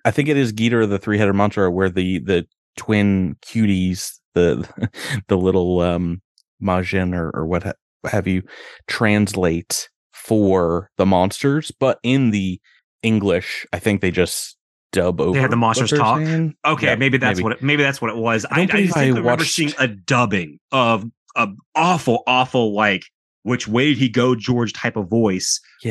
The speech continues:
Speaker 1: Yeah.
Speaker 2: Godzilla saying, like, "The mo-, the, the humans are mean to us."
Speaker 1: <laughs> Well, <laughs> well, we, we did get that in the, the English dubbing for Minya, M-, Minilla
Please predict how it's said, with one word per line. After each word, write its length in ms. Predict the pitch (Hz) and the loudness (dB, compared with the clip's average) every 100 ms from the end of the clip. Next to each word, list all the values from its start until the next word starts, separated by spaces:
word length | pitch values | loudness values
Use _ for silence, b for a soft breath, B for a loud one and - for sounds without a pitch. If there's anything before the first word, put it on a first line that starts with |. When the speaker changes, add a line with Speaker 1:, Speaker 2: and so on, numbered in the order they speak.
| 113 | 0
Speaker 1:
Yeah. 80 | 98 | 2
Speaker 2:
Godzilla 600 | 113 107 117 120 110 98 | 0 0 0 2 2 0
saying, 280 | - 107 101 | -2 0 0
like, 260 | 92 87 b b _ _ | 0 -4 b b _ _
"The 120 | 120 | -4
mo-, 360 | 139 170 294 403 - | 0 2 2 0 -4
the, 160 | 151 147 | -2 0
the 120 | 151 | 2
humans 440 | - 330 403 - 131 | 2 0 2 0 2
are 140 | 240 302 | 0 2
mean 340 | 254 427 466 415 | 0 0 -4 -2
to 240 | 139 98 - - | -2 -2 -8 -12
us." 280 | - - - | -8 -6 -8
Speaker 1:
<laughs> 40 | - - 170 156 101 | -10 -6 -2 -2 2
Well, 560 | 110 104 - - 120 _ - | 0 0 -4 -2 -2 _ -8
<laughs> 200 | 147 104 | -4 0
well, 220 | 95 92 | 2 2
we, 160 | 92 - | 0 2
we 140 | 104 | 0
did 200 | 101 104 | 0 0
get 180 | 101 85 | 0 2
that 220 | 95 92 - | 2 2 0
in 460 | 92 87 82 92 - - | -4 -2 -4 -6 -8 -6
the, 360 | 95 85 87 | -2 -2 -4
the 200 | 87 90 | -4 -2
English 380 | 92 85 87 - | -2 -2 -4 -2
dubbing 480 | 87 80 80 78 - | 0 0 -2 -2 -4
for 480 | - 95 82 82 95 b b _ - | -2 0 2 0 -4 b b _ -8
Minya, 600 | 90 113 143 131 87 92 | 0 2 2 2 2 -2
M-, 200 | 101 101 - - | -2 -2 -4 -2
Minilla 580 | 92 95 104 87 90 | 0 2 2 2 0